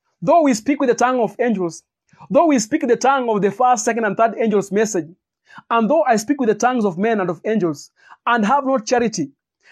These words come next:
I am become as a sounding brass or a tinkling cymbal." This man was just a sounding brass. Maybe this man was just a tinkling cymbal. Do you know a tinkling cymbal?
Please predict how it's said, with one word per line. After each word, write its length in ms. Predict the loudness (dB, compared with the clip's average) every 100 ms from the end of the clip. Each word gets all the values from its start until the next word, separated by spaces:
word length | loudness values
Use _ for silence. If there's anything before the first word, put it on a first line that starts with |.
| -8 -2
I 100 | 0
am 160 | 2
become 480 | 0 0 0 0 -2
as 120 | -2 -2
a 60 |
sounding 380 | -2 -2 0 0
brass 540 | 2 2 0 -6 -14 -18 -20 -2
or 160 | 0 2
a 140 | 0
tinkling 460 | 0 -2 0 0 0
cymbal." 460 | -2 0 0 -4 -8 _ _ 0
This 200 | 0 2
man 180 | 0
was 140 | 2 2
just 280 | 0 0 -2
a 60 |
sounding 360 | -2 -2 0 -2
brass. 380 | -2 -2 -4 -12 _ _ _ -2
Maybe 180 | 0 0
this 160 | 0
man 180 | 0 0
was 140 | 0
just 220 | 0 -2 -4
a 80 | -4
tinkling 360 | -4 -2 -4
cymbal. 340 | -2 -2 -2 -2
Do 120 | 0
you 60 |
know 120 | 0 0
a 80 |
tinkling 320 | 0 -4 -4 -4
cymbal? 400 | -2 -2 -4